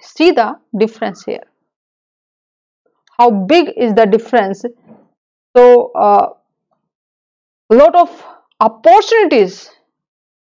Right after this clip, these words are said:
for the guys who will really will be able to develop the skills of cybersecurity or the skills special, special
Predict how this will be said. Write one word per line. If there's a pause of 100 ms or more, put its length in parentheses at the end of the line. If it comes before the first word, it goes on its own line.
(320)
for
the
guys (880)
who
will (340)
really (340)
will
be
able (100)
to (520)
develop
the
skills
of
cybersecurity (480)
or
the
skills
special, (260)
special